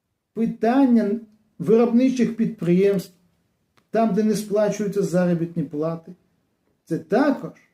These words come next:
відноситься до питання делегованих повноважень. І в цьому мають приймати участь як місцева влада,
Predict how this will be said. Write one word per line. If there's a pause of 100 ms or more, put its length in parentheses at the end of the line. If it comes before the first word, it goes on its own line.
(360)
відноситься
до
питання
делегованих
повноважень. (340)
І
в
цьому
мають
приймати
участь
як
місцева
влада,